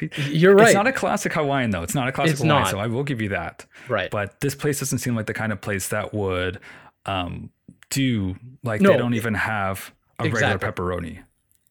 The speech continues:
Speaker 2: No, no, they only have, like, the margarita, and then they go into, like, all, all the, well,
Speaker 1: Yeah, the Doctor Pepperoni,
Speaker 2: the
Speaker 1: which is a
Speaker 2: Doctor
Speaker 1: double
Speaker 2: Pepperoni, I was gonna say, was the
Speaker 1: Yeah.
Speaker 2: closest one.
Speaker 1: Which is not,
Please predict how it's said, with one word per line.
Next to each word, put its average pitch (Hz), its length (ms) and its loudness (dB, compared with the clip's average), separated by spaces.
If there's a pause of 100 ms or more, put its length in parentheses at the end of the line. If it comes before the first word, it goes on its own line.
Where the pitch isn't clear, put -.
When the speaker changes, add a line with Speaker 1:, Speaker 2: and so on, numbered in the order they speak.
(240)
Speaker 2:
No, 139 240 2
no, 127 220 0
they 131 120 2
only 135 180 2
have, 139 120 2
like, 120 140 -2
the 117 60 -10
margarita, 117 680 0
and 113 80 -4
then 113 140 -2
they 107 100 -6
go 104 220 -4
into, 101 220 -8
like, 98 200 -4
all, 98 140 -8 (100)
all 92 120 -6
the, 87 320 -4 (640)
well, 202 200 8
Speaker 1:
Yeah, 190 180 6
the 110 140 -4
Doctor 113 380 -4
Pepperoni, 101 520 -2
Speaker 2:
the 156 100 6
Speaker 1:
which - 100 2
is 98 120 0
a 101 40 -2
Speaker 2:
Doctor 147 260 2
Speaker 1:
double 165 100 0
Speaker 2:
Pepperoni, 135 400 6
I 123 60 2
was 117 120 -2
gonna 117 220 -4
say, 95 300 -2 (420)
was 123 200 -8
the 120 120 -6
Speaker 1:
Yeah. 143 160 0
Speaker 2:
closest 92 240 -6
one. 92 260 -8 (500)
Speaker 1:
Which 220 200 0
is 254 100 -4
not, 277 220 0